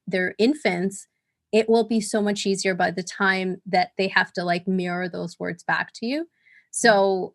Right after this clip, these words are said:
you know, I just always wanna say for anyone, it doesn't matter where you start, but if you can start as early as possible, do it.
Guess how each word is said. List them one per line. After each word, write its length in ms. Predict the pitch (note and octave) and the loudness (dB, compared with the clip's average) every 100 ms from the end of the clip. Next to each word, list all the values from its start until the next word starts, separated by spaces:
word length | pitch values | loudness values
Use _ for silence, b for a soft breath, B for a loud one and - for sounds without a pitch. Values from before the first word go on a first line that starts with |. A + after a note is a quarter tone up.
| - | 0
you 80 | A#3 | 4
know, 80 | |
I 120 | A3 A3 | 4 4
just 160 | B3 | 0
always 260 | B3 B3 A#3 | 0 0 0
wanna 220 | A3 G#3+ | 2 0
say 380 | G3+ G3+ G3 F#3 | 2 2 2 -2
for 200 | - G3 | -4 -2
anyone, 640 | G3 A3 A3 F#3+ F#3 F3 - | 0 2 2 0 -2 -4 -2
it 140 | G#3 | 0
doesn't 300 | A#3 A#3 C#4 | 2 0 2
matter 360 | G#3 G3 G3+ F#3+ | 4 4 4 0
where 320 | F#3 F#3 F#3+ | -2 0 0
you 180 | F#3+ F#3+ | -2 -4
start, 540 | - - F3+ F#3 A3+ - | -6 0 4 4 2 2
but 100 | G3 | 2
if 140 | G3+ | 2
you 80 | G3+ | -4
can 140 | G3 | -8
start 320 | F#3+ - A#3+ - | 0 2 4 2
as 160 | G3+ | -2
early 240 | G3 F#3+ F#3 | -2 -2 -4
as 120 | - | -4
possible, 520 | - F3 - - F3+ | -4 -4 -4 -10 -10
do 220 | E3+ F3 | -4 -2
it. 180 | F3+ | 0